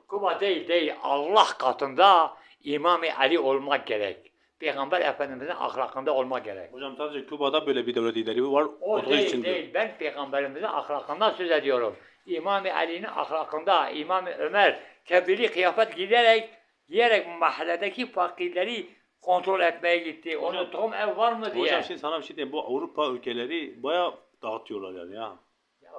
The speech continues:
Speaker 1: şimdi ben Avrupa'yı indim. Ahlak-ı peygamberde o, biz, biz kendi İslam'ız. Allah'ın emriyle hareket edersek ve Peygamber Efendimiz'in ahlakıyla hareket edersek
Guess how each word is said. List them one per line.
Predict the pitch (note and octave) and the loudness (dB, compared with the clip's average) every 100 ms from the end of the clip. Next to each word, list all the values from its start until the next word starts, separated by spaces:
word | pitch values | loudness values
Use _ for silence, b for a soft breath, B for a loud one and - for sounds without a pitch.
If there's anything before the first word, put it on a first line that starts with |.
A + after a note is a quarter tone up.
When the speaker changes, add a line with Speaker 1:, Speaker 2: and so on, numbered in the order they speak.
| G2+ - | -18 -18
Speaker 1:
şimdi | - B2 A#2 | -14 -12 -10
ben | E3+ B2 | -10 -8
Avrupa'yı | C3 D#3+ C3 C3 | -10 -10 -10 -10
indim. | B2+ B2 G3 - | -12 -12 -12 -10
Ahlak-ı | B2+ A2 D#3+ E3+ D3+ C#3+ | -10 -6 -4 -4 -6 -8
peygamberde | C3+ A#2 A#2+ B2+ A#2 C#3+ | -8 -6 -6 -6 -6 -4
o, | D3+ - - - | -6 -6 -14 -14
biz, | D#3 B2+ _ E3 | -14 -14 _ -16
biz | E3 - | -16 -12
kendi | A2+ A#2 C#3 D3 - b _ | -10 -8 -6 -6 -6 b _
İslam'ız. | - - E3+ A#2+ F2 _ _ _ _ | -12 -6 -4 -6 -12 _ _ _ _
Allah'ın | A#2+ B2+ D#3 E3+ | -6 -4 -4 -4
emriyle | C3 C3+ D3 B2 | -6 -4 -4 -2
hareket | G2+ A#2 A2 D3 | -2 -2 -4 -4
edersek | C3+ C#3 C3+ A#2+ G#2+ | -2 -2 -2 -4 -4
ve | C#3 C#3+ | -4 -6
Peygamber | B2+ A2+ C3 D3 | -8 -8 -8 -6
Efendimiz'in | A2+ A#2+ B2+ | -8 -12 -12
ahlakıyla | A2+ A2 G#2+ C3+ C3+ - _ _ _ | -12 -12 -12 -12 -14 -16 _ _ _
hareket | G#2+ A2+ D3+ C#3+ | -8 -6 -2 -2
edersek | C#3 G#3 - D#3+ | 0 0 0 -2